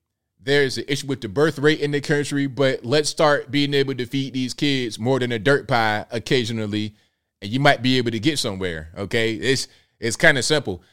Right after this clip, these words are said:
Like, if you see a North Korean next to a South Korean,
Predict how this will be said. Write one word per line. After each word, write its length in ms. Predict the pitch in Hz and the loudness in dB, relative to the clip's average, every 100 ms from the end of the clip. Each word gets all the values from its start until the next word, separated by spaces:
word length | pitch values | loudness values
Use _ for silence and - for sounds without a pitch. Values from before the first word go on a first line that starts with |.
| _ | _
Like, 260 | - 143 143 | 0 0 0
if 120 | 107 | -4
you 60 | 139 | -4
see 420 | - 202 190 185 _ _ _ _ _ _ _ _ _ _ _ - | -2 -2 -4 -6 _ _ _ _ _ _ _ _ _ _ _ -6
a 80 | 117 | -6
North 340 | 104 151 165 | 2 4 4
Korean 640 | - 135 139 160 160 156 | 0 -2 0 0 0 -4
next 320 | 127 151 - - | 0 -2 -2 -4
to 400 | 147 143 143 - | -2 0 -4 -8
a 100 | - | -10
South 320 | - 135 151 - | -4 0 0 0
Korean, 540 | 147 156 160 165 180 | -2 0 0 -4 -8